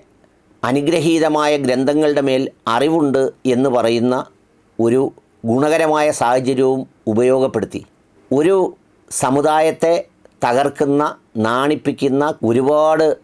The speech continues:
നേതാക്കളാൽ ദുരന്തപൂർണമാക്കപ്പെട്ട ഒരു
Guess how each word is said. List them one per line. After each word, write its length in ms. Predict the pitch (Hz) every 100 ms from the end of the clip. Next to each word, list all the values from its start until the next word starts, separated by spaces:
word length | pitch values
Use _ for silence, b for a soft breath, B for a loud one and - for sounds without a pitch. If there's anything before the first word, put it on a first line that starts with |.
| _ 104
നേതാക്കളാൽ 720 | 117 135 147 147 - 143 139 151 - _ _ _
ദുരന്തപൂർണമാക്കപ്പെട്ട 1300 | 113 139 160 175 175 175 156 156 147 143 120 127 131 131 - -
ഒരു 160 | 117 131